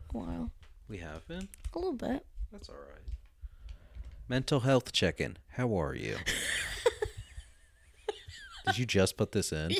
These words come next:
Speaker 1: Yes. <laughs> I told Jay, "Put this in," and I was like,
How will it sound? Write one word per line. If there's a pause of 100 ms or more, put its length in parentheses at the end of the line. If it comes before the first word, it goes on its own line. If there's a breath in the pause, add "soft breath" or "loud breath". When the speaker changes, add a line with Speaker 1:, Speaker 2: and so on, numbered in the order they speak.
Speaker 1:
Yes.
<laughs>
I
told
Jay,
"Put
this
in," (140)
and
I
was
like,